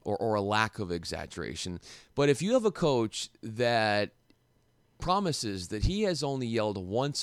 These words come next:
all season, then whatever you're doing is working. And whatever you're saying, your players are listening. And if you're trying to build something like U C L A is,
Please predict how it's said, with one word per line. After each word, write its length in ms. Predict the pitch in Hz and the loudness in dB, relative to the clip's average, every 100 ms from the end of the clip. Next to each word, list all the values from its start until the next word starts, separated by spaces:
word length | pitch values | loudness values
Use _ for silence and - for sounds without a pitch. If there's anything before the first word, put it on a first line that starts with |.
| - | -6
all 240 | 104 110 120 | -4 -2 -4
season, 560 | - 98 87 117 143 - - _ _ _ _ _ _ _ _ _ _ _ _ - | -6 -6 -6 -6 -8 -12 -20 _ _ _ _ _ _ _ _ _ _ _ _ -2
then 180 | 135 135 | 0 2
whatever 320 | 139 196 220 | 2 0 -2
you're 200 | 180 160 | -2 -2
doing 480 | 110 139 110 85 - - | 0 0 0 -4 -10 -12
is 180 | - 92 | -8 -6
working. 460 | 92 80 - - - - _ _ _ _ | -4 -6 -8 -20 -20 -20 _ _ _ _
And 500 | 117 117 113 110 107 | -2 0 0 0 0
whatever 260 | 120 139 135 | 2 2 2
you're 140 | 110 | 0
saying, 680 | 92 - 190 135 90 110 - | 0 0 0 0 -4 -8 -10
your 120 | - 113 | -10 -6
players 360 | 110 95 101 | -2 -2 -2
are 60 | 120 | -2
listening. 400 | 156 170 - - - - _ _ _ _ _ _ _ | -2 -2 -6 -14 -20 -20 _ _ _ _ _ _ _
And 200 | 120 123 - | -2 -2 -2
if 180 | 120 123 | -4 -2
you're 140 | 127 | -6
trying 420 | - 165 180 190 | -2 -2 0 0
to 120 | 185 139 | -2 -4
build 340 | 110 151 160 | 0 0 0
something 400 | - 104 - 90 | -2 -4 -4 -4
like 240 | 95 95 | -2 -2
U 120 | 107 110 | -4 -2
C 180 | - | 0
L 160 | 107 104 | 2 2
A 120 | 101 | 2
is, 460 | 135 95 - - | 2 0 -4 -10